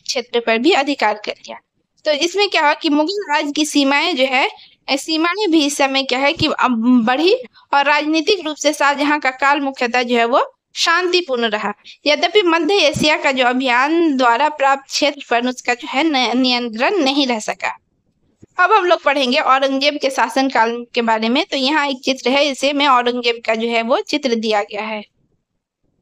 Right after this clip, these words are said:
तो औरंगजेब का शासनकाल कब शुरू होता है? तो सोलह सौ छप्पन ईस्वी में जब शाहजहां बुरी तरह बीमार पड़ गया तो सब लोग ये मानने लगे कि वो कुछ दिनों में ही मर जाएंगे। तो शाहजहां के चार पुत्र थे।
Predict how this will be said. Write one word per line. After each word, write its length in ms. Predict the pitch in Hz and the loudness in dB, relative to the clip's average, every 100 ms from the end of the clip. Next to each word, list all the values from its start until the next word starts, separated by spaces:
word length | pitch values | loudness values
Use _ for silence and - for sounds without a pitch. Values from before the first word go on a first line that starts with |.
| _ _ _ _ _ _ - - | _ _ _ _ _ _ -8 2
तो 60 | |
औरंगजेब 460 | 254 302 381 392 415 | 2 4 0 0 0
का 120 | - | 0
शासनकाल 560 | 349 269 277 294 277 294 | 0 -2 0 0 2 0
कब 160 | 285 277 | 0 -2
शुरू 260 | 285 254 | -2 0
होता 240 | 262 233 240 | 2 2 0
है? 80 | |
तो 140 | 320 285 | 2 0
सोलह 320 | 285 269 311 | 0 0 0
सौ 140 | - | -2
छप्पन 420 | - 285 - 320 262 | -4 -6 -2 -2 -2
ईस्वी 240 | - 254 | -6 -4
में 260 | 262 247 254 | -4 -2 -2
जब 120 | 240 240 | -2 0
शाहजहां 540 | 226 240 233 254 262 | 0 0 0 -2 -2
बुरी 260 | 240 247 330 | -2 0 0
तरह 280 | 269 240 233 | -2 -2 -4
बीमार 360 | 220 254 269 | 0 0 0
पड़ 200 | 302 240 | 0 -4
गया 240 | 226 233 370 _ _ _ - | 0 0 0 _ _ _ -4
तो 80 | 277 | 0
सब 200 | 330 285 | 0 2
लोग 280 | 330 311 | 2 2
ये 120 | 294 359 | 0 0
मानने 380 | 320 269 262 | 0 0 0
लगे 320 | 247 240 240 330 | 0 0 0 -2
कि 160 | 294 | 0
वो 120 | 269 | 0
कुछ 220 | 277 302 277 | 0 2 2
दिनों 320 | 233 240 233 | 2 2 2
में 140 | 233 | 0
ही 140 | 254 294 | 0 2
मर 180 | 311 | 0
जाएंगे। 480 | 294 254 202 196 - _ _ _ _ - | 2 2 0 -2 -18 _ _ _ _ -6
तो 80 | 339 | -4
शाहजहां 480 | 349 359 320 381 381 | 0 2 2 0 0
के 160 | 339 | -2
चार 320 | 311 302 320 | -2 0 0
पुत्र 340 | 311 262 - 208 | 0 -8 -10 -14
थे। 220 | - 202 | -12 -16